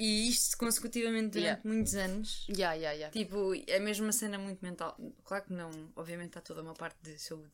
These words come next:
Speaker 1: por trás e, enfim. Ah, mas,
Speaker 2: <clears throat>
Speaker 1: ah,
Speaker 2: Mas o que eu tento, e o que eu, eu ando a tentar muito reeducar as pessoas nas minhas avaliações físicas,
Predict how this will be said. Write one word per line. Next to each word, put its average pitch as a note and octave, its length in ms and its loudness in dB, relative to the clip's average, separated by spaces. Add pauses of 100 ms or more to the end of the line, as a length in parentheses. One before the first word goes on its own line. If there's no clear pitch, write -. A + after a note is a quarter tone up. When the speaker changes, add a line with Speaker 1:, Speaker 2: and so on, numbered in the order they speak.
(200)
Speaker 1:
por D#3 100 -18
trás D3+ 320 -12
e, C#3+ 160 -14 (140)
enfim. E3+ 260 -10 (600)
Ah, E3+ 360 0
mas, F#3+ 540 4
Speaker 2:
<clears throat> - 20 -12
Speaker 1:
ah, E3+ 640 -6
Speaker 2:
Mas A3+ 160 4
o B3+ 80 2
que B3+ 80 4
eu B3 60 4
tento, G#3 260 2 (140)
e G#3 100 2
o G#3 60 0
que A#3 80 4
eu, G#3+ 120 4
eu F#3+ 180 2
ando G3+ 120 2
a G3 40 -6
tentar G3 320 2
muito E3+ 240 -2
reeducar G3 500 0
as F#3 140 -2
pessoas D#3+ 540 -4
nas F3+ 200 2
minhas F#3 200 2
avaliações F3 520 -2
físicas, F3+ 580 -6